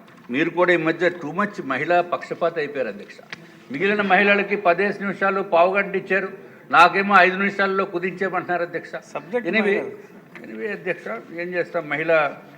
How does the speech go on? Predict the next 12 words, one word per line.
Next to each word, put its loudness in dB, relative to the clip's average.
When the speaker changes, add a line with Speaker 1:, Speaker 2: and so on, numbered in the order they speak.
Speaker 1:
ఇప్పుడు 0
అట్లాగే 2
థర్టీ 4
త్రీ 0
పర్సెంట్ 0
రిజర్వేషన్స్ -2
ఇప్పుడు -6
రానున్న 2
కాలంలో 2
వచ్చేసేటట్టు -8
ఉన్నాయి -8
అధ్యక్ష. -16